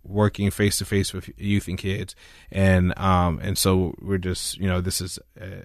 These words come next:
we've, like you said, we've never had this before, and this is a huge blessing for us to have this matching grant, and we're hoping to, uh, we're hoping to, uh, yeah, see it, see every dollar of it, um, but the, the dollar of the potential that we can have for this at this time. So,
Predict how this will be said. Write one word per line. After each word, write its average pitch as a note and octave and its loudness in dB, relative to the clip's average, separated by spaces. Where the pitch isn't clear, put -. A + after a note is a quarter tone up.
we've, G2 -6
like F#2 -4
you G2+ -4
said, F#2+ 2
we've F#2 -4
never F#2+ 2
had F#2+ 2
this F#2+ -2
before, G2+ 2
and F#2+ 2
this F#2 -8
is F#2 -14
a F2+ -10
huge G2+ -6
blessing G2+ -4
for G#2 0
us G2 4
to F#2 0
have F#2+ 2
this F2+ -4
matching F#2+ 0
grant, F#2+ 4
and G2 -2
we're F#2+ -4
hoping F#2+ -2
to, F#2+ -8
uh, F#2 -4
we're A2 -2
hoping C3+ 6
to, B2+ 6
uh, A#2 4
yeah, C3 4
see C3 4
it, B2 4
see C3 4
every A#2+ 6
dollar A#2 4
of A2+ 2
it, B2 4
um, A2 4
but G2+ -6
the, G#2+ 2
the - -10
dollar G#2 6
of G2+ 0
the G#2 -2
potential A2 2
that G2 -4
we G2 -4
can G2 -6
have G2+ 0
for G2 -10
this G2 -10
at G#2+ -14
this - -12
time. G2+ -12
So, G#2+ -20